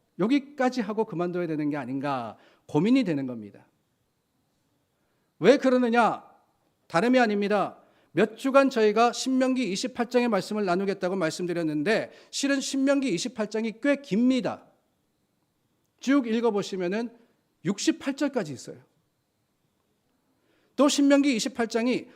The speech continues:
복에 대해서 성경에서 가장 길게 그리고 가장 자세하게 말씀하고 있다라고 했는데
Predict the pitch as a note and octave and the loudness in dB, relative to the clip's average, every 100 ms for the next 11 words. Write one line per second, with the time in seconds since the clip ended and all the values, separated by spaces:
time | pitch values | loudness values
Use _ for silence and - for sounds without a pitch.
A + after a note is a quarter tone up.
0 | _ - A3 C#4+ B3+ A3 G3+ A3+ A#3+ A#3 | _ -2 2 2 2 0 0 0 0 -2
1 | - D4 C#4+ C#4 B3+ C4+ C4 - - B3+ | -6 -4 -2 -2 -4 -4 -6 -8 -10 -2
2 | E4 D#4 D4 - A#3 A#3+ G#3+ - - - | 2 2 2 -2 0 2 0 -2 -18 0
3 | G#3+ A#3+ C#4 C#4 G3+ G3+ C#4 C4+ - E3+ | 2 4 2 0 -4 0 0 0 -8 -4
4 | B3+ B3+ B3 B3+ F#3+ F#3 A#3 G#3+ G#3 - | 0 2 2 2 0 -2 -2 2 0 2
5 | A3 G#3 F3+ D#3+ C3 - - _ F3 G3+ | 4 6 6 4 0 -6 -20 _ 2 2
6 | A3+ G#3+ A3+ G3+ A#3+ E3+ - | 2 -2 -4 2 2 2 -4